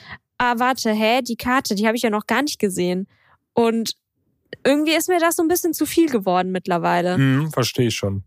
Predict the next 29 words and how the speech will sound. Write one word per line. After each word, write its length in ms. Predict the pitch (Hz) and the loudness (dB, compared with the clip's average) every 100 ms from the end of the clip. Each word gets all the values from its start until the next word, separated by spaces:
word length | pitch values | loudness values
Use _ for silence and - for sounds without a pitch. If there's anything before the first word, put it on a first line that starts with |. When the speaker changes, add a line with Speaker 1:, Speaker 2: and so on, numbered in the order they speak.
| _ _ | _ _
Speaker 1:
Aber 320 | - 302 359 427 - | -2 0 2 2 0
es 160 | 320 - | -2 0
ist, 380 | 370 - - - | 0 -2 -8 -12
es 180 | - 269 | -2 0
ist 140 | 302 330 | 0 0
eine 120 | 359 | 0
interessante 580 | 320 - 285 302 302 - | 0 0 0 0 0 0
Idee 460 | - 196 190 226 403 587 _ _ _ - | -2 -2 0 0 0 -4 _ _ _ -6
an 220 | - 294 | 0 2
und 140 | 339 | 2
für 160 | 339 294 | 2 0
sich. 520 | 247 294 494 - - - | 2 2 2 -2 -10 -2
Und, 440 | 262 302 320 302 - | 2 2 2 0 0
ähm, 600 | 294 302 302 294 302 311 - - - _ | 2 4 2 0 -4 -6 -10 -20 -20 _
ich 160 | - 254 | 0 2
hab's 180 | 330 359 | 2 2
aber 240 | 294 262 | 0 0
auch 120 | 320 - | 0 0
noch 120 | 302 | 0
nicht 200 | 302 - | 0 -2
genug 260 | 302 294 - | -2 -2 -2
gespielt, 360 | 285 - 285 | -2 0 0
um 140 | - 262 | 0 0
wirklich 300 | 269 285 254 | 0 0 0
beurteilen 400 | - 262 311 254 | 0 0 0 -2
zu 140 | - | -2
können, 300 | 240 262 254 | 0 0 0
ob, 260 | 226 240 - | 0 -4 -2
äh, 340 | 214 220 220 | 0 2 2